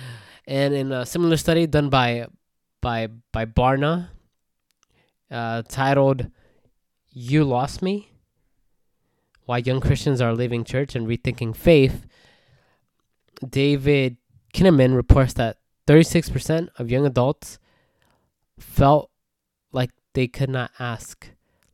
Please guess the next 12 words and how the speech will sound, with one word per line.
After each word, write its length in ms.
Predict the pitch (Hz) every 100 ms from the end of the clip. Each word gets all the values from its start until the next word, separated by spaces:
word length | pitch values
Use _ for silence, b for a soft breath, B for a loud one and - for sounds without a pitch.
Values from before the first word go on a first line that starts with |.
| -
life's 560 | 120 131 - - -
most 380 | 123 120 117 -
pressing 280 | - 110 120
que-, 220 | 110 120 - -
questions 580 | 127 - 127 117 - -
in 120 | 113
church. 840 | 110 - 117 - _ - - - - _ _ _ _ _ _ _ _ _ _ _ _ _ -
Even 160 | 156 165
though 320 | 143 123 131 -
the 60 | -
Bible 280 | 123 127 127
clearly 600 | - 139 135 131 117